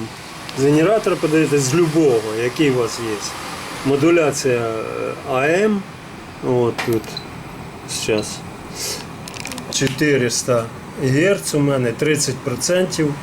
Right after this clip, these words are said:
модуляція. Е, і частота чотириста шістдесят п'ять. Один мілівольт. Е, ну і ослаблення у мене тут три децибела, щоб не робила ару. Тому що якщо сильний сигнал сюди подати,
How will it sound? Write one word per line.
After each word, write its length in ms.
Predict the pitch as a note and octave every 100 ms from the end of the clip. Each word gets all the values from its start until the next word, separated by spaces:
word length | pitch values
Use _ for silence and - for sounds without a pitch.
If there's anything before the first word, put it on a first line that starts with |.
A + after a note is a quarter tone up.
| - - -
модуляція. 720 | C#3 C3 C3+ C3+ A#2 - A#2+ A2+ - - - - - - - - A#2+
Е, 260 | A#2+ A#2 A#2+
і 220 | C#3+ D3 C#3
частота 720 | C#3 C3 - C3+ C3+ E3 D#3+ D#3+ - -
чотириста 640 | - A#2 C#3 C3 B2+ - A#2+
шістдесят 500 | - A#2+ A2+ - A#2 -
п'ять. 240 | A2+ G2+ A#2
Один 280 | B2+ D3+
мілівольт. 500 | C3+ C3 C3 F#3 A3+ A3 - - - - - -
Е, 380 | C3 B2+ B2+ B2+ - - D#3
ну 200 | E3+ F#3+
і 80 | F3
ослаблення 720 | D#3 D3+ C#3+ C3 C3 A#2 A2+ B2+ C3+ B2+ B2
у 40 |
мене 220 | B2+ A2+
тут 180 | G#2+ A2
три 240 | - E3+
децибела, 540 | D3 B2+ - B2 A#2+ A2 - - - -
щоб 180 | D3+
не 160 | D#3+ F#3
робила 540 | G3 F#3 F3+ D#3 D#3
ару. 300 | E3+ D#3 A2+ G#2 - C3+
Тому 160 | C#3 E3
що 120 | G3+
якщо 320 | G3+ G3 G3+
сильний 560 | F#3+ G3 F#3+ F3 E3+ D#3 - - -
сигнал 480 | - F3 E3+ F3+ D#3+
сюди 260 | F#3+ E3
подати, 540 | E3 E3+ F#3+ F3+ D#3